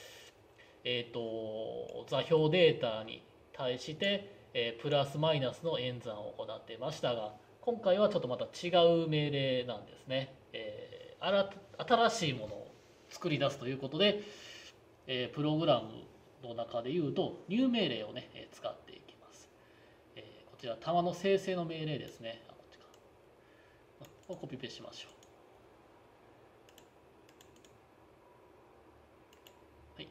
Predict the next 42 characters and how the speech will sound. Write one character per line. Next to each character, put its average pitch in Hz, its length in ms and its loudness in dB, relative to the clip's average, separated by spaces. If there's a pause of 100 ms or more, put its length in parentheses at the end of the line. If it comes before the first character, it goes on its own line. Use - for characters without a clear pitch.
え 139 180 2
ー、 - 40 0
ニ 151 120 2
ュ 165 140 2
ー 151 40 0
命 135 340 0
令 110 300 -8
を 156 240 0
使 151 140 -10
っ 113 300 0 (180)
て、 131 340 -2 (100)
え 113 320 -8
ー、 117 40 -10
モ 131 120 -2
デ 139 160 0
ル、 139 240 -4 (720)
オ 139 80 -4
ブ 147 140 2
ジ 151 80 2
ェ 156 80 4
ク 151 120 0
ト 156 160 4
を 113 60 -2
生 117 260 -6
成 107 280 -10
し 107 200 -14
ま 113 120 -4
す。 143 100 -8
は - 880 -10
い、 107 80 -6 (300)
オ 147 100 -2
ブ 160 80 -2
ジ 175 120 -2
ェ 175 60 -8
ク - 180 -16
ト 190 100 -4
の 190 100 2
設 214 240 -2 (260)
計 208 180 4
は 220 180 8
別 143 260 0
途 110 160 -8